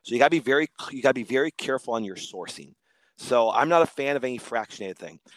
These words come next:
So I have turmeric liquid on a daily basis. And that's why if you look at some of the foreign countries that you ask them, they're not eating curcumins, they're having turmeric. You know, and yes, the curcumins,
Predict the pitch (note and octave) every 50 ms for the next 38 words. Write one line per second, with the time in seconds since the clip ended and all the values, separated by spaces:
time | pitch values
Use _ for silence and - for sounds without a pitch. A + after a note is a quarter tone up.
0 | _ - - A#2 G#2+ G2+ A#2+ C3+ D3 D3+ C#3+ - _ - - C3 B2+ C3 A2 -
1 | _ _ _ _ _ - - - F3 E3+ D#3 C#3+ C3+ B2 - - - _ _ G#2+
2 | A#2 C3 C#3+ - _ - B2+ A#2 G#2+ - G#2 G#2 G#2+ G#2 G2+ F#2+ - A2 G#2+ G#2+
3 | G#2 G#2+ F#2+ - G#2 G2 F#2 - - - - - - - - _ _ _ _ _
4 | _ _ _ _ - A#2 B2 B2+ - - - C#3+ C#3 C#3 C#3 D3 C#3 C#3+ - D3
5 | C3 A#2 - - C#3 C3+ C3+ B2 - C3 C3 C3 C3 - C#3+ C#3+ - D3+ C#3 B2
6 | - - A#2 A#2 A2 _ B2 B2 B2+ B2 A#2+ - - C#3+ D#3+ D3+ C#3+ C3+ - -
7 | _ _ - C3+ F3+ F#3+ F3 C#3 G#2+ - - - A#2+ A2+ A#2 B2 A#2 - A#2+ A#2
8 | A2 A2+ A2 A2+ G#2 - - G#2 F#2 D#2 - _ _ - _ _ _ _ _ _
9 | _ _ G#2+ G#2+ A2+ A#2 - - B2+ C3+ C#3 C#3 B2+ D#3 E3 C#3 A#2+ - - -
10 | _ _ _ - C3 C3 - - C#3 - - - F3 F3 E3 D#3 C3+ B2 A2